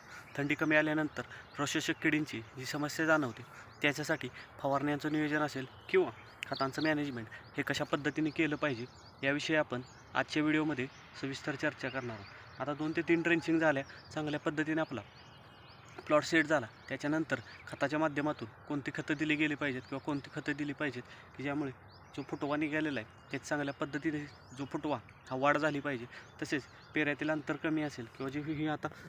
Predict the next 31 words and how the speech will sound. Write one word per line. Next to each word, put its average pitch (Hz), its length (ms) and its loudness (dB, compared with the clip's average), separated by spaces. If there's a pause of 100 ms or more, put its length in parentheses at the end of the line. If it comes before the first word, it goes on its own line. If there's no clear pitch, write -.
(140)
नवीन 147 200 4
जो 151 100 2
घस 160 240 4
निघत 147 280 4
आहे, - 280 -8 (920)
पेऱ्यातील 143 360 4
अंतर 151 220 4
कमी 156 220 4
राहिल्यामुळे 151 400 4
आपणाला 135 320 -2 (380)
जो 151 260 2
बुडालगतचा 156 680 4
माल 165 200 4
आहे, 117 180 0
तो 139 60 -2
आपणाला 156 320 0
ह्या 160 140 4
अंतराला 156 380 0
मिळणार 143 280 0
आहे. 123 80 -4
बऱ्याच 147 260 0
शेतकऱ्यांना 156 420 -2
काय 156 100 0
होतं, 147 180 -2 (360)
ज्यावेळी 147 240 4
हाईट 156 220 8
जातं, 151 300 4
त्यावेळी 135 300 0
आपणाला 147 280 0
बुडालगतचा 147 600 0
माल 147 160 2